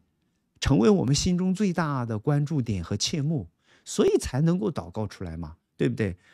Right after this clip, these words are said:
人祷告一般都是关，祷告自己的关系事儿，你听基督徒祷告什么，你就知道他自己关心的都是什么，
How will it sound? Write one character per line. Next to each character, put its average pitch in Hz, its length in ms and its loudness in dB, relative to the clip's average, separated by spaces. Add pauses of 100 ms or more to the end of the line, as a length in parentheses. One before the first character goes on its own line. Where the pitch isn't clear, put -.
人 196 240 2
祷 131 180 6
告 233 200 0
一 254 120 4
般 226 200 -2
都 233 100 0
是 214 80 0
关， 190 320 -4 (140)
祷 - 160 0
告 139 260 -2 (400)
自 - 160 0
己 117 140 -4
的 110 100 -4
关 120 180 0
系 110 140 -8
事 135 120 -4
儿， 92 180 -6
你 135 100 2
听 214 260 2
基 214 160 0
督 214 120 -2
徒 208 200 -8
祷 110 200 0
告 185 280 -2
什 101 220 -6
么， 120 120 -2
你 117 120 -2
就 123 140 -2
知 131 180 -8
道 131 140 -2
他 120 120 -4
自 131 200 -4
己 107 200 -6 (380)
关 127 280 0
心 120 220 -4
的 120 100 0
都 117 220 -4
是 107 100 -10
什 90 140 -10
么， 95 260 -6